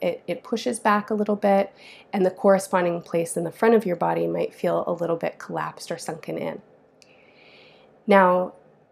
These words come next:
if you are standing in what we might call poor posture, like more of a slump, and someone were to walk by you and go, "Stand up straight," uh, a lot of people use this kidney region, part of their backs, the musculature there,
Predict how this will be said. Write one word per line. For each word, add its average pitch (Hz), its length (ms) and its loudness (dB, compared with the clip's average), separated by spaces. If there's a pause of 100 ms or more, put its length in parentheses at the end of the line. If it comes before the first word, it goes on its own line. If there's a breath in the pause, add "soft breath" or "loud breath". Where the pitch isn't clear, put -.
(420)
if 196 240 -2
you 202 80 0
are 190 100 0
standing 175 640 0 (100)
in 165 480 -4
what 175 180 -6
we 170 100 -2
might 170 240 -6
call - 380 -6 (140)
poor 160 340 -2
posture, 262 680 -2 (260)
like 165 160 -14
more 165 220 -4
of 160 100 -6
a 165 100 -6
slump, - 480 -2 (640 loud breath)
and 180 220 0
someone 170 300 0
were 170 100 2
to 175 60 0
walk 170 240 -2
by 247 140 4
you 233 260 2
and 185 160 -2
go, 175 200 -4
"Stand - 300 -4
up - 100 -6
straight," - 240 -2 (680 loud breath)
uh, 170 280 2
a 180 60 0
lot 214 340 2
of 277 100 -4
people 190 680 -2
use 214 580 0
this 202 320 -2
kidney 214 420 2
region, 175 460 -2
part 180 240 -4
of 185 80 -4
their 185 120 0
backs, 170 440 -8
the 175 120 -6
musculature 175 760 -6
there, 170 440 -4